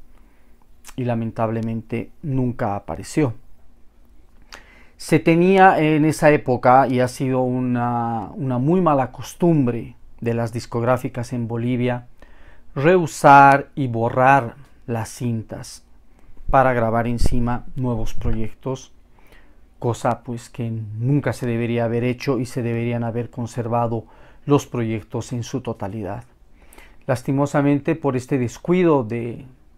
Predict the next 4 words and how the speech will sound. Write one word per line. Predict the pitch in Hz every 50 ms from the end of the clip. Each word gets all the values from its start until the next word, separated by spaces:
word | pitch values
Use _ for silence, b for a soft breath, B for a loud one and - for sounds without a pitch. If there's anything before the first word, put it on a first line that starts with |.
| - - _ _ - -
Eriva, | 139 127 151 175 175 170 185 190 196 202 - - _ b b b b b b b b _ - -
eh, | - - 65 65 64 - 123 - - - - - 117
se | - - - 127
perdió | 123 - 127 113 117 127 139 165 190 214 233 240